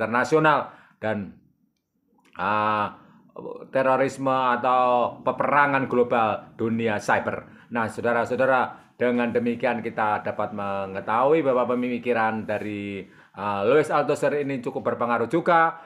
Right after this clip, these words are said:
di dalam pernyataan hal itu. Oleh karena,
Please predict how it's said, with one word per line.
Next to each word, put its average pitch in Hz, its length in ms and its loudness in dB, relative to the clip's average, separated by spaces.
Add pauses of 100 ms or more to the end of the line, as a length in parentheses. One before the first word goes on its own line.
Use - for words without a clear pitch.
(140)
di 127 160 0
dalam 117 400 0
pernyataan 110 720 -2
hal 104 160 -2
itu. 160 400 2 (240)
Oleh 123 320 2
karena, 120 720 2